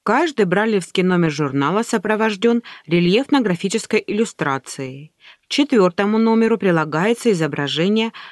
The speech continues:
памятника слепым слухачам в Санкт-Петербурге. На иллюстрации, прилагаемой к пятому номеру, изображен Орден Победы. А шестой номер содержит изображения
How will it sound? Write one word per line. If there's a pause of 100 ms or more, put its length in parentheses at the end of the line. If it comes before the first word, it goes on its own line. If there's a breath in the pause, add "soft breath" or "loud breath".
(200 loud breath)
памятника
слепым
слухачам (200)
в
Санкт-Петербурге. (800 loud breath)
На
иллюстрации,
прилагаемой
к
пятому
номеру, (260 loud breath)
изображен (160)
Орден
Победы. (1600 loud breath)
А
шестой
номер
содержит
изображения